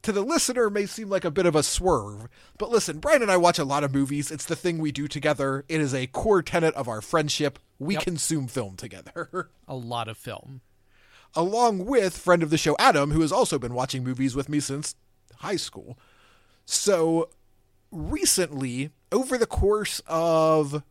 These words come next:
Speaker 1: probably the past four to five months, we have managed to watch every film written and directed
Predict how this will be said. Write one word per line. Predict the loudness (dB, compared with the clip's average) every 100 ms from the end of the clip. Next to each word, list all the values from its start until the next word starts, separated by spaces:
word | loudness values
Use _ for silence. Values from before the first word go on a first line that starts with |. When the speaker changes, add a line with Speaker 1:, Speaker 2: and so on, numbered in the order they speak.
| _
Speaker 1:
probably | 4 6 4 2 0
the | 2
past | 2 0 -2 -4
four | -2 2 4
to | 2
five | 2 4 4 4
months, | -2 -8 -8 -12 -14 _ _ _
we | -2 0
have | 2 4 6 6 2 -2
managed | 0 0 0 -2
to | 2
watch | 4 4 2 -2 _ 0
every | 0 0 -6 -6
film | -2 2 4 2 -2
written | -2 -4
and | -2 -2 -2
directed | -2 -4 -4 -4 -2 -4